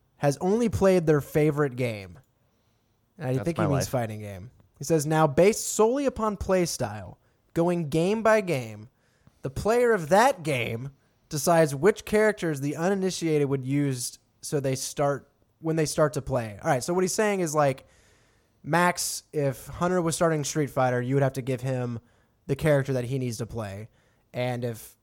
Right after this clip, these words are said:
Speaker 1: you were gonna play Guilty Gear, I would have to give you the character that you should play,
Speaker 2: I
Speaker 1: and
Speaker 2: think
Speaker 1: so on
Speaker 2: this
Speaker 1: and so
Speaker 2: could
Speaker 1: forth.
Speaker 2: expand outside of fighting games, though.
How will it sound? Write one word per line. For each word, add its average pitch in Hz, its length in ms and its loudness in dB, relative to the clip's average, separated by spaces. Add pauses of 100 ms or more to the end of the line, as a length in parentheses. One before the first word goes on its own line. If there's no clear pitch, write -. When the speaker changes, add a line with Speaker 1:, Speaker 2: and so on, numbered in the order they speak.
(400)
Speaker 1:
you 151 180 2
were 165 100 6
gonna 147 160 2
play 143 180 0
Guilty 135 340 0
Gear, 117 300 0
I 120 140 -4
would 127 80 0
have 117 100 -2
to 123 100 -8
give 113 220 -6
you 120 180 -4
the 117 120 -8
character 113 360 -6
that 107 120 -10
you 110 120 -12
should 110 200 -14
play, 104 300 -12
Speaker 2:
I 233 100 -6
Speaker 1:
and 285 100 -4
Speaker 2:
think 381 120 -4
Speaker 1:
so - 20 -4
on 117 60 -6
Speaker 2:
this 156 120 -4
Speaker 1:
and - 60 -14
so - 40 -12
Speaker 2:
could - 100 -2
Speaker 1:
forth. 104 80 -4
Speaker 2:
expand 107 440 -6
outside 92 360 -6
of 85 100 -10
fighting 85 380 -8
games, 78 340 -12
though. 85 280 -10